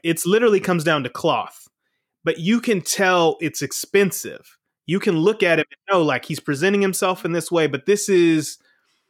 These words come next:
that's not just a t-shirt. And it even, it comes up later as well, but but, like, the presentation of him, and, and it's funny 'cause I saw exactly what was going on, and I, I see the moment in his mind, like, and that's why I'm saying, like,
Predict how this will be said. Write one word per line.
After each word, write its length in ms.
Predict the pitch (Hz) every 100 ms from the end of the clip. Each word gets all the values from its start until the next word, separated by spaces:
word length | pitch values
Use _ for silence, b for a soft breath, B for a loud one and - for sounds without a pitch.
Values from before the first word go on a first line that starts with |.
| _ _ _ _
that's 240 | 180 208
not 160 | 214 170
just 180 | 156 -
a 40 |
t-shirt. 520 | 117 160 135 - - - _ _ _ -
And 140 | 151
it 80 | 170
even, 260 | 233 220 170
it 140 | 170
comes 220 | 220 220
up 140 | 190 160
later 320 | 170 156 127
as 120 | 120
well, 320 | 139 117 139 -
but 260 | 139 131 _ _ _ _ _
but, 120 | 170 160
like, 260 | 160 139
the 60 | 147
presentation 840 | - 233 226 214 - 190 185 - 165
of 120 | 151
him, 180 | 139 123
and, 140 | 156 - B B -
and 140 | 185
it's 140 | 202
funny 340 | - - 247 233
'cause 140 | 170
I 80 | 180
saw 320 | - 226 214
exactly 400 | 190 165 165 170
what 120 | 151
was 140 | 135 127
going 240 | 143 135
on, 240 | 135 110 -
and 160 | 156 160
I, 160 | 160 160
I 120 | 151
see 300 | 151 - 254
the 120 | 247 190
moment 380 | 190 220 190 151
in 80 | 151
his 240 | 190 143
mind, 640 | 139 170 190 160 123 117 _ _ _ _ _
like, 240 | 170 175 170
and 80 |
that's 160 | 214 233
why 100 | 214
I'm 100 | 185
saying, 400 | - 202 185 160
like, 200 | 151 135